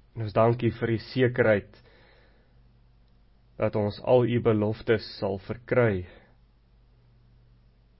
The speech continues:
naamlik ook die ewige lewe, 'n lewe saam met u,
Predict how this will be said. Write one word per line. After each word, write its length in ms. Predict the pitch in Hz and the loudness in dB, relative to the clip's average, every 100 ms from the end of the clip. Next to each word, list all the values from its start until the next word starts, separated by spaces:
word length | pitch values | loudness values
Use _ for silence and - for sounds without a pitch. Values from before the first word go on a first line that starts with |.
| _ _ _ _ _ _ _ _ _ _ - | _ _ _ _ _ _ _ _ _ _ -2
naamlik 500 | 110 113 110 107 - | 2 2 2 -2 -4
ook 220 | 120 117 | -4 -4
die 120 | 117 - | -10 -2
ewige 380 | 131 131 123 131 | 2 2 2 2
lewe, 500 | 107 107 110 101 92 - _ _ _ _ _ _ _ _ _ - | 2 2 2 -2 -8 -16 _ _ _ _ _ _ _ _ _ -8
'n 120 | 107 | -2
lewe 360 | 107 113 107 | 2 2 2
saam 360 | 101 - 131 135 | -2 6 8 8
met 200 | 131 123 | 6 0
u, 280 | 120 98 | -4 -6